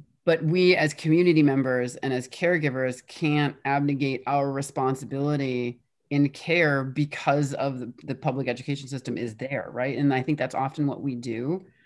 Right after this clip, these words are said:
Um, th-, th-, it's, it's not the school's job to fix it, right? It's our job to support our kids and our job to support our communities and our job to support our schools and our teachers, because they really, they really are, like, the heroes in all of this, right? With, I mean, like,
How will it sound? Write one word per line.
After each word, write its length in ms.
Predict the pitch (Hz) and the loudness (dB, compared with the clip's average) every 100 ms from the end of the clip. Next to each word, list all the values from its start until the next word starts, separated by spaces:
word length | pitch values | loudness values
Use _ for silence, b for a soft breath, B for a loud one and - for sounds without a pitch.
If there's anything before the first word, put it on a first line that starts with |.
| b b - | b b -6
Um, 640 | 143 139 135 131 127 131 - _ _ _ _ _ | 0 0 0 0 -2 -4 -10 _ _ _ _ _
th-, 120 | 139 139 | -4 -2
th-, 60 | 135 | -4
it's, 240 | 135 143 | -6 -10
it's 120 | 147 180 | -2 2
not 140 | 160 | 2
the 40 | |
school's 440 | 151 202 196 208 151 | 0 -2 0 0 0
job 280 | 135 120 120 | 0 0 -2
to 60 | |
fix 320 | 127 202 190 95 | -4 -4 -4 -6
it, 220 | 73 - | -8 -10
right? 240 | 117 131 147 | -8 -4 -2
It's 120 | 185 | 4
our 200 | 151 156 | 6 6
job 240 | 143 139 | 4 2
to 100 | 143 | 0
support 380 | 139 147 151 131 | -6 -4 -2 0
our 100 | 113 | 0
kids 320 | - 143 135 | 0 0 0
and 100 | 135 | -2
our 140 | 127 127 | -2 -2
job 200 | 131 127 | -2 -6
to 60 | 131 | -8
support 260 | 143 117 | -6 -4
our 80 | 120 | -4
communities 560 | - 147 139 131 127 123 | 0 4 4 2 -2 -2
and 80 | |
our 140 | 123 127 | -2 0
job 240 | 123 120 | -2 -2
to 60 | 123 | -4
support 300 | - 147 135 | -6 -2 0
our 120 | 127 | -2
schools 400 | - 170 170 151 | -2 0 2 2
and 100 | 135 | 0
our 80 | 123 | -4
teachers, 540 | - 180 160 131 127 B B B - | -4 -6 -2 -4 -6 B B B 0
because 240 | 156 151 | 2 4
they 160 | 165 170 | 4 4
really, 320 | 180 175 156 | 4 4 4
they 200 | 156 190 | 4 4
really 280 | 180 180 156 | 6 6 6
are, 320 | 156 151 143 | 8 8 6
like, 320 | 135 127 - - | 2 -2 -6 -6
the 160 | 127 | -4
heroes 560 | 123 151 151 127 120 120 | -2 2 2 0 -4 -8
in 180 | 131 127 | -6 -4
all 240 | 127 123 | -4 -4
of 140 | 123 139 | -8 -8
this, 320 | 73 - - | -10 -10 -6
right? 320 | 117 131 139 | -4 -2 -2
With, 180 | 143 147 | -4 -2
I 120 | 143 | 2
mean, 160 | 151 151 | 4 4
like, 260 | 139 131 | 2 -2